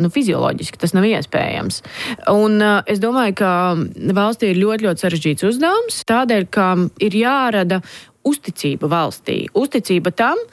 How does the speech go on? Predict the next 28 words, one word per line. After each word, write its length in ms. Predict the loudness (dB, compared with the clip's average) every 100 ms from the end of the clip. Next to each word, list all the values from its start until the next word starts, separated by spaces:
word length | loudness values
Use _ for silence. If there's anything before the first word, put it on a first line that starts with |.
| -20 -20 -16 -2
ka 300 | 2 2 0
tad, 200 | -2 -4 -2
kad, 160 | 0
ā, 320 | 2 2 2 -2
es 100 | -2
palikšu 460 | 0 0 -4 -8 -4
stāvoklī, 600 | -2 0 2 2 2 0
tad, 160 | 0 -2
kad 80 | 0
man 160 | 0 0
piedzims 320 | 0 0 0
bērniņš, 480 | 0 2 2 2 0 -8 -4
ka 100 | -2 0
valsts 400 | 2 0 -2 -4
palīdzēs 580 | -2 2 2 2 0 2
man 120 | 0
par 120 | 2
viņu 220 | 0 2 2
rūpēties 720 | 0 0 -2 0 0 0 0
un, 60 | 0
būsim 240 | 2 2 2
godīgi, 360 | 2 0 0
līdz 160 | 0 -2 -2
divdesmit, 560 | 0 2 0 0 0
divdesmit 320 | 0 0 -2
pieci 200 | 0 0
gadu 120 | -2 0
vecumam. 540 | -2 -2 -2 0